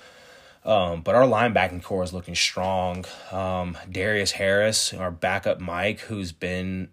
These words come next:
here even through the Sutton s-, the Sutton system, he freaking flashed very, very well in the, um, the, the last preseason game. The dude shut a whole series down by himself, three plays in a row,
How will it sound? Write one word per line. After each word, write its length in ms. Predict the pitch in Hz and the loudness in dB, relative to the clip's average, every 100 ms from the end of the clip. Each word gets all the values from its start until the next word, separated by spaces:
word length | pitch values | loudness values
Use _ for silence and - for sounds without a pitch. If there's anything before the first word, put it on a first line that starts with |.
| _ | _
here 480 | - - 87 90 98 | -18 -12 -8 -4 -4
even 280 | 95 92 90 | -4 -4 -6
through 140 | 98 | -6
the 80 | 92 | -2
Sutton 360 | 90 - 78 107 | -2 -2 -2 -4
s-, 180 | - - - | -6 -6 -8
the 100 | 101 | -6
Sutton 380 | - 101 - 104 | -2 0 -2 -4
system, 560 | - 110 - 123 123 120 - - - - _ | -4 -4 -2 -2 -2 -6 -16 -20 -20 -20 _
he 800 | - 107 107 107 104 101 98 - | -10 -6 -4 -2 -4 -4 -6 -8
freaking 600 | - - 98 87 92 90 | -12 -8 -8 -6 -6 -6
flashed 760 | 87 - 92 87 87 80 - - - _ _ _ _ - | -8 -4 -4 -2 -4 -4 -6 -8 -14 _ _ _ _ -14
very, 480 | 92 101 107 107 | -4 0 2 2
very 300 | 92 92 90 | 0 -2 -2
well 420 | 85 90 90 87 87 | -2 -4 -2 -4 -4
in 280 | 92 90 87 | -6 -6 -6
the, 280 | 90 - | -4 -4
um, 680 | 92 90 87 85 85 82 90 - | -6 -6 -6 -6 -8 -10 -14 -10
the, 380 | 90 85 82 76 82 | -6 -6 -6 -10 -10
the 100 | 85 | -6
last 400 | 90 90 95 - | -4 -2 -4 -6
preseason 480 | 95 85 87 82 | -6 -6 -6 -8
game. 180 | 85 87 | -8 -8
The 80 | 87 | -8
dude 240 | 87 101 | -6 -4
shut 240 | - - 90 | -2 0 -2
a 60 | |
whole 180 | 87 95 | -4 -4
series 480 | - - 92 87 82 | -4 -4 -4 -6 -6
down 220 | 92 85 | -6 -6
by 160 | 85 82 | -6 -8
himself, 380 | 82 - 90 82 | -6 -4 -4 -6
three 180 | 92 | -8
plays 360 | 87 - 90 85 | -10 -8 -8 -6
in 100 | 82 | -8
a 60 | 82 | -8
row, 460 | 87 87 85 80 | -6 -4 -4 -6